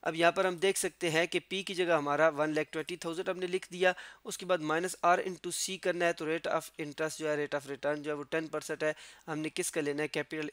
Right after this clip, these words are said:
एम्प्लॉयड का टेन परसेंट लेना है, तो कैपिटल एम्प्लॉयड हमारे पास वन मिलियन है, इसका टेन परसेंट लेंगे,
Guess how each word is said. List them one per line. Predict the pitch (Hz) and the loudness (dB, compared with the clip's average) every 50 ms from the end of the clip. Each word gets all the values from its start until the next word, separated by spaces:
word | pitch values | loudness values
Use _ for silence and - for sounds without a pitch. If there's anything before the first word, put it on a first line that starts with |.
| - | -8
एम्प्लॉयड | 147 143 - 151 147 151 156 147 | -10 -10 -4 0 2 2 2 0
का | - 156 | -2 -4
टेन | - - 160 156 - - | -4 -2 -4 -4 -4 -6
परसेंट | 151 - 156 135 127 | -8 -8 -8 -8 -8
लेना | 131 139 143 147 147 | -8 -6 -4 -4 -4
है, | 143 143 | -4 -4
तो | - - 147 | -6 -8 -8
कैपिटल | - 143 135 - - 151 143 | -8 -8 -8 -8 -8 -8 -6
एम्प्लॉयड | 139 123 - 139 139 135 | -8 -6 -4 -4 -4 -4
हमारे | 131 131 127 - - | -4 -6 -8 -8 -10
पास | 135 123 127 | -12 -12 -10
वन | 120 127 143 156 156 | -8 -6 -6 -4 -4
मिलियन | 151 147 139 143 147 143 | -6 -6 -6 -6 -6 -6
है, | 143 | -6
इसका | 139 - - 139 | -8 -8 -10 -8
टेन | - 151 147 139 | -8 -8 -8 -8
परसेंट | - 147 - - 135 120 | -10 -12 -12 -12 -12 -8
लेंगे, | 131 139 139 131 143 | -8 -8 -6 -6 -6